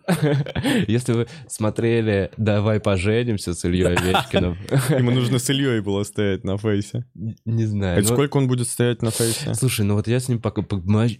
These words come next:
Speaker 1: первый раз, мы посмотрим, как это вообще будет. Ну, то есть, сколько народу придет, непонятно.
Speaker 2: Так Баграт же никого не пропустит, если он по своим меркам будет судить, <laughs> никого нет, мы даже не пройдем.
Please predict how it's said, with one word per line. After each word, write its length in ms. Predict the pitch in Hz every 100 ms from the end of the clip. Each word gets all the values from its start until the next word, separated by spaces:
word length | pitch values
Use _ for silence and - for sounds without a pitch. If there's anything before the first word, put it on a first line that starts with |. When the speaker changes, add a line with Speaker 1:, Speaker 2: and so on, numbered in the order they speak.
| -
Speaker 1:
первый 320 | - 143 135
раз, 240 | 120 107 87
мы 100 | 104
посмотрим, 460 | 110 - 147 131
как 180 | 101 110
это 120 | 98
вообще 220 | 104 101 113
будет. 420 | 92 87 69 - _ _ _ 107
Ну, 120 | 113
то 100 | 123
есть, 340 | 110 - -
сколько 320 | - 127 127 131
народу 420 | 123 107 107 95
придет, 340 | 98 98 95
непонятно. 460 | 98 95 120 113 123
Speaker 2:
Так 40 | 117
Баграт 280 | 127 135
же 60 | 120
никого 280 | 113 110 120
не 100 | 113
пропустит, 520 | 113 113 131 - 101
если 220 | 104 101
он 100 | 113
по 80 | 104
своим 300 | - 120 135
меркам 400 | 135 123 123 113
будет 260 | 110 110 110
судить, 420 | 127 127 196 -
<laughs> 20 |
никого 360 | 147 156 143 151
нет, 260 | 139 131
мы 180 | 139 143
даже 240 | 131 120 120
не 100 | 120
пройдем. 580 | - 123 135 127 120